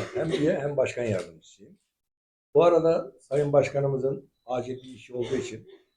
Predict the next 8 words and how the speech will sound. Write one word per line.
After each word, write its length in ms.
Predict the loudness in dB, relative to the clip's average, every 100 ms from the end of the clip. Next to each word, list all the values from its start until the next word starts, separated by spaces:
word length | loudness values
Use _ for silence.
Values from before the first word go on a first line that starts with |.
| -16
ve 100 | -14
bu 80 | -2
tarihte 480 | 0 0 -2 -6 -6
de 140 | -8
burada 200 | -10 -10
olamadığı 380 | -8 -8 -8 -16
için 320 | -20 -20 _ _ _ _ _ _ _ _ _ _ _ _ _
ben 120 | -6